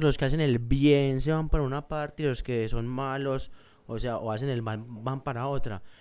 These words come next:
Pues, o sea, de buenas a primeras eso no tiene sentido, porque es que conceptos como el bien y el mal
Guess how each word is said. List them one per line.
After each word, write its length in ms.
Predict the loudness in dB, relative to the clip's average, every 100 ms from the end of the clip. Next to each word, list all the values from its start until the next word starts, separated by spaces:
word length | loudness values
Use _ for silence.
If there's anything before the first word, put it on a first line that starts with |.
| -20 -8 0
Pues, 120 | 0
o 60 |
sea, 280 | 2 0 -2 -4
de 200 | -2 0
buenas 240 | 2 0
a 100 | 2
primeras 380 | 2 4 2 0
eso 100 | -2
no 100 | -4
tiene 180 | -6 -4
sentido, 600 | -4 -6 -6 -6 -4 6
porque 200 | 6 6
es 60 |
que 120 | -4 -4
conceptos 480 | -6 -4 -4 -2
como 180 | -2 -2
el 140 | -2 -2
bien 320 | 0 0 0
y 100 | 0
el 220 | 0 0
mal 420 | 0 0 -2 -4